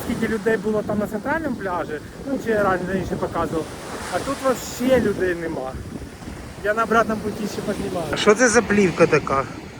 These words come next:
Боже, це просто поліетилен. Його, наверное, роками перемололо. Жесть. Так. Отаке я люблю, таку місцину.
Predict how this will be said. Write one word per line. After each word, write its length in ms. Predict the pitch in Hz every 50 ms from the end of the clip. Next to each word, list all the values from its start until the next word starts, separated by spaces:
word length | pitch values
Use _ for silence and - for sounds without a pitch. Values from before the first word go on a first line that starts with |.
| - - - - - - -
Боже, 220 | 170 185 160 165
це 120 | 156 - 175
просто 340 | 139 147 208 220 - - -
поліетилен. 720 | - 214 208 202 208 185 - - 208 202 208 196 185 170
Його, 240 | 170 170 180 185 190 - - - - - - - - - - - - - - 392 381
наверное, 300 | 185 196 196 196 202 202
роками 420 | 202 208 202 - 220 208 208 208 196
перемололо. 840 | 202 202 202 202 196 196 202 196 208 226 240 240 220 190 170 156 139 - - - - - - - - - - - - - - - - - - - - - - - - - - - - - - 139
Жесть. 400 | 147 156 160 147 131 - - - - - - - - - - - - - - - -
Так. 300 | - - 240 208 156 135 - - - - - - - - - - - - - - - -
Отаке 440 | 170 170 - 202 190 - 285 302 302
я 120 | 277 254
люблю, 380 | 240 240 214 190 202 202 202 180
таку 240 | 190 175 - 190
місцину. 680 | 196 190 185 170 - - - 240 269 302 302 277 254 240